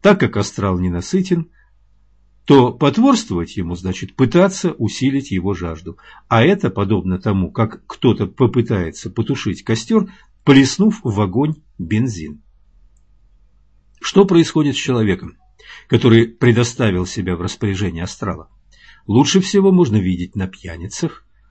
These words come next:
алкоманах и наркоманах.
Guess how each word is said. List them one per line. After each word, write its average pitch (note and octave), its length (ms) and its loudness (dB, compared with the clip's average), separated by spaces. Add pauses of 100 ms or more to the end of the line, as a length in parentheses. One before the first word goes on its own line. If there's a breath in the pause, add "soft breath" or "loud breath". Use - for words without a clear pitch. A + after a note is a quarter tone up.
(200)
алкоманах G#2+ 960 -2 (220)
и E3+ 280 2
наркоманах. F#2+ 1400 -4